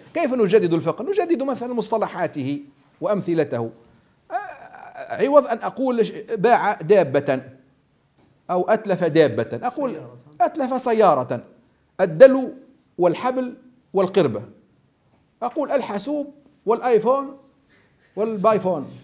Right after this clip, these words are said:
Speaker 1: <laughs> الحاسوب وال-، ال-، شو اسمه الآخر؟ الجهاز، التليفون، الموبايل. الحاسوب،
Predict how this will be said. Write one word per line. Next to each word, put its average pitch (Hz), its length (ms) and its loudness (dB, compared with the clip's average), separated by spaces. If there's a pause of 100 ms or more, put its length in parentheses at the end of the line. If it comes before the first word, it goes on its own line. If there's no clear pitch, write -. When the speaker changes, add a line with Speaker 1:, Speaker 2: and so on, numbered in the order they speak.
(180)
Speaker 1:
<laughs> - 1500 -14
الحاسوب 285 580 -2
وال-، 262 340 -2
ال-، 202 500 0
شو - 80 -10
اسمه 202 160 -8
الآخر؟ 175 460 -6
الجهاز، 151 420 -2 (140)
التليفون، 170 600 -4
الموبايل. 139 420 -2 (400)
الحاسوب، 277 600 -4